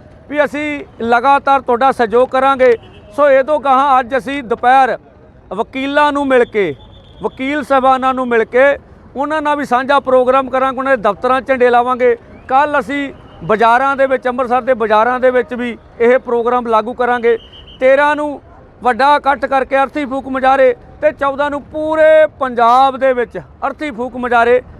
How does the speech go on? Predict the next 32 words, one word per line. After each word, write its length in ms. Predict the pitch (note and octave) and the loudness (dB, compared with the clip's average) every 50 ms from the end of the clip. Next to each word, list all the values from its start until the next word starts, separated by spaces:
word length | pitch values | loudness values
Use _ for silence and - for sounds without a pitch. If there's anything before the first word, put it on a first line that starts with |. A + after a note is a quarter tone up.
| - - - - | -20 -20 -2 2
ਕਰਕੇ 400 | A#3+ B3+ B3 B3 - - C4+ C4 | 2 2 2 2 0 0 0 0
ਜਿਹੜਾ 220 | B3 B3 B3 B3 | 2 2 2 2
ਵਾ 120 | A#3+ B3 B3 | 0 0 -2
ਮੋਦੀ 340 | A#3+ A#3 A#3 G#3+ A3+ B3 | -2 -4 -4 -4 -4 -8
ਸਰਕਾਰ 340 | G#3 G#3+ G#3 A#3 A#3+ A#3 A#3+ | -8 -8 -2 0 2 2 2
ਦੇ 120 | A3+ B3 G3+ | 0 -2 -2
ਖਿਲਾਫ 360 | G3+ A3 A3+ A#3 A#3 A3+ - - | 0 2 2 2 2 0 -2 -2
ਕਾਲੀ 240 | - A#3 A#3+ A#3+ A#3 | 0 0 0 0 0
ਦੀਵਾਲੀ 280 | G3 A3+ A3+ A#3 A3+ | 0 2 2 2 2
ਦਾ 200 | A3 A#3 A#3 A#3 | 2 2 2 2
ਅੰਦੋਲਨ 380 | A3+ G3+ F#3+ A3 A3 A3 A3 A3 | 2 0 0 -2 -2 -2 -4 -4
ਸ਼ੁਰੂ 220 | - A3 A3 A3+ | -4 -6 -6 -4
ਕਰਾਂਗੇ। 380 | G#3 G#3 F#3+ F3+ F3+ E3 D3+ D3 - - - - - - - - | -4 -2 -2 -2 -2 -4 -6 -10 -10 -14 -20 -20 -20 -20 -6 -2
ਇਹ 120 | A3 A#3+ B3+ | 0 0 2
ਤੋਂ 140 | C4 D4 C#4+ | 0 0 0
ਗਾਹਾਂ 260 | C#4 C#4+ C#4 C#4+ C#4+ | 2 2 2 2 2
ਅਸੀਂ 160 | A#3+ C4 C#4+ | 0 -2 -2
ਲੋਕਾਂ 360 | C#4 B3+ B3+ B3 - C#4 C#4 C#4 | -2 0 -2 0 0 -2 -2 -2
ਨੂੰ 100 | C#4+ C4+ | -4 -6
ਅਪੀਲ 280 | C#4 C#4 C#4+ D4 C#4+ | -6 -4 -4 -4 -4
ਕਰ 180 | - C4+ C4 B3+ | 0 2 2 2
ਰਹੇ 140 | B3 B3+ B3+ | 2 0 0
ਹਾਂ, 80 | B3+ | -2
ਖਾਸ 260 | - A3 A#3+ C4 - | 0 0 0 0 0
ਕਰਕੇ 320 | - C4 C4+ B3+ - C4 C4 | -2 -4 -6 -4 -2 -2 -2
ਨੌਜਵਾਨਾਂ 580 | A#3+ A#3+ B3+ C4 A3+ A#3+ A3+ A3 G#3+ G#3 G3+ | -2 -2 -4 -4 -4 -2 -2 -2 -2 -2 -4
ਨੂੰ, 160 | F#3+ F3 D3+ B2 - - - - - - - - - - - | -4 -6 -8 -10 -12 -16 -20 -20 -20 -20 -20 -18 -18 -10 -8
ਵੀ 80 | C4 C#4 | -6 -4
ਤੁਸੀਂ 280 | - - B3 F#3 C#4 | -2 -2 -2 -2 -2
ਘਰਾਂ 320 | - D4 C#4 C4+ B3+ B3 B3+ | 0 0 2 2 2 2 2
'ਚੋਂ 140 | A3+ C4+ C4+ | 0 0 0
ਨਿਕਲੋ, 480 | B3+ C4 C4 C#4 C#4+ D4 C#4+ C#4 - | 0 -2 -4 0 0 2 2 0 -2